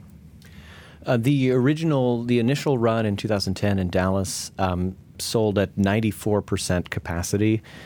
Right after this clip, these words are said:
Um, San Francisco did ninety percent, San Diego did eighty-four percent. So this opera sells tickets. This opera does well at the box office.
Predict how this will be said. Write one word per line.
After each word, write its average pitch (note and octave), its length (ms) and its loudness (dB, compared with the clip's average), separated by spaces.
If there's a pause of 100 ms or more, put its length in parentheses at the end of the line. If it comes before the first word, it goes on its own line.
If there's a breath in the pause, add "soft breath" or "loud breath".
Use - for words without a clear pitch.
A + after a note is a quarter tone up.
(180 loud breath)
Um, F#2 540 0 (280)
San B2 220 -2
Francisco A2 380 -4
did G2+ 200 0
ninety A2 280 0
percent, G#2+ 400 -2
San A2 240 0
Diego G#2 260 2
did F#2+ 240 0
eighty-four G#2+ 460 0
percent. G2 340 -4
So - 100 -2
this C3 240 0
opera C#3+ 320 -2
sells G2+ 840 -2 (240 loud breath)
tickets. - 380 -4
This - 160 -2
opera A#2 360 2
does G#2 440 0
well A2 400 2
at F#2+ 100 -10
the G2 60 -4
box F#2+ 400 -4
office. F2+ 440 -4